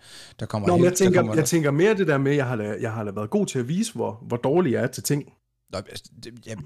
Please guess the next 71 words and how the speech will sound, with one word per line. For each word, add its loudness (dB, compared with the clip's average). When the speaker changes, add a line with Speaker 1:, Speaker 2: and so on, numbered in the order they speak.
Speaker 1:
det, -4
det 0
ved 4
jeg 4
egentlig 2
ikke, -2
om -4
jeg 0
vil -4
give 0
dig 0
ret 0
i, -4
for -14
jeg -4
synes -4
ikke, -4
du -2
er 0
dårlig 2
til -4
det, -2
du -4
laver. -4
Altså, -8
forstå -4
mig -4
ret, -8
din -2
video -2
er 6
Speaker 2:
Nå, 8
Speaker 1:
ikke 4
Speaker 2:
nej, 2
men 2
det 4
var, 4
det, -8
det -6
er 2
jo 0
mere -2
sådan, -8
s-, -8
når -2
vi, -6
når -6
vi -12
går -10
i, -6
øh, -6
videoernes, -8
øh, -8
indhold, 2
så, 2
så -8
er 2
jeg 0
måske -2
ikke 0
altid 0
lige 2
heldig 0
og 0
lige -4
god 0
til -8
de -14
ting, -2
vi -2
gør. 0